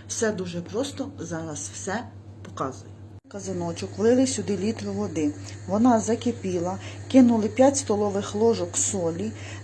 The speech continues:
е, дві столових ложки цукру, ось стільки лимонної кислоти в рецептові, е, три-чотири столових ложки, е, оцету. У мене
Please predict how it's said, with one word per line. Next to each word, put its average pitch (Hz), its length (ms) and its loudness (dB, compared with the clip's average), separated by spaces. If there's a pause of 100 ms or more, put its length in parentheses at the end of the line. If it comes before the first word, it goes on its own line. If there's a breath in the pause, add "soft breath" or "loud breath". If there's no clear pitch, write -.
е, 185 160 4
дві 226 320 4
столових 208 840 -2
ложки 170 760 -2 (380)
цукру, 202 680 -2 (840 loud breath)
ось - 420 6 (200)
стільки - 720 2 (120)
лимонної 202 680 2 (100)
кислоти 175 720 0 (440 loud breath)
в 185 200 0
рецептові, 220 840 4 (400 loud breath)
е, 175 360 6
три-чотири 220 1040 2
столових 202 840 2 (120)
ложки, 175 720 2 (460 loud breath)
е, 170 300 -4 (100)
оцету. 180 460 6
У 156 100 -6
мене 190 260 0